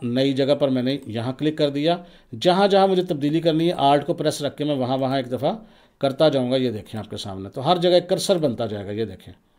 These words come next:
जहाँ जहाँ भी मैं करना चाहता हूँ, वहाँ वहाँ मैं एक दफ़ा ये क्लिक करता जाऊँगा, हर जगह कर्सर बन गया।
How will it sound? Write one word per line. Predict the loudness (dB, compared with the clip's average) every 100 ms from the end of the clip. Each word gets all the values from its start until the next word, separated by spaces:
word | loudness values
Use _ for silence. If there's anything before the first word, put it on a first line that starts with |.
| _
जहाँ | -6 -2 2
जहाँ | 4 4
भी | 2
मैं | 0
करना | 0 0 0
चाहता | 0 0 0
हूँ, | -2 -4
वहाँ | -4 -2
वहाँ | 0
मैं | 0 -2
एक |
दफ़ा | -2 -2 -2 -2 -8 _ _
ये | -4 -4
क्लिक | -2 -2 0
करता | 0 2 0
जाऊँगा, | 0 2
हर | 2
जगह | 4 4
कर्सर | 2 0 -2
बन | -4 -6
गया। | -10 -14